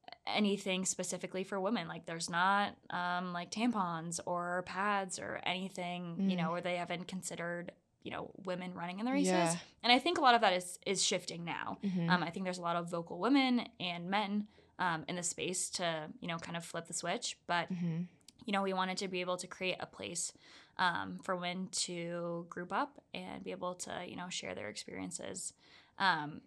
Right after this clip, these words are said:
Speaker 1: and it made it super, at least for me, approachable, 'cause I saw Meredith and I saw other girls, you know,
Speaker 2: Mm.
Speaker 1: running fifty miles or running whatever. I was like,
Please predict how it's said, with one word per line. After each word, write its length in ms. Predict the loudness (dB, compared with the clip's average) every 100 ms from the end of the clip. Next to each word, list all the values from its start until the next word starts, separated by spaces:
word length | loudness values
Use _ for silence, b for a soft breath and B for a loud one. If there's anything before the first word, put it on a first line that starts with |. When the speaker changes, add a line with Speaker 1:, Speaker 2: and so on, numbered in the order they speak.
| _
Speaker 1:
and 140 | 2
it 140 | 2 2
made 260 | 4 6
it 220 | 6 2 0
super, 260 | -2 0
at 80 | 0
least 160 | -2 -4
for 80 |
me, 180 | -4 -4
approachable, 560 | -4 -4 -6 -4 -2 -2
'cause 140 | 0
I 140 | 0 0
saw 480 | 0 0 0 -2 -6
Meredith 440 | 0 2 2 0 -2
and 60 | -6
I 40 |
saw 200 | 0 0
other 220 | 0 -2
girls, 520 | -4 -2 -2 -2 -4 b b b b
you 100 | -2
know, 60 | 2
Speaker 2:
Mm. 40 |
Speaker 1:
running 200 | 4 2
fifty 240 | 0 -2 0
miles 480 | 0 2 2 -2 -4
or 220 | -4 -4
running 340 | -4 -4 -4
whatever. 340 | 0 0 0 -2
I 40 |
was 100 | -4
like, 220 | -6 -8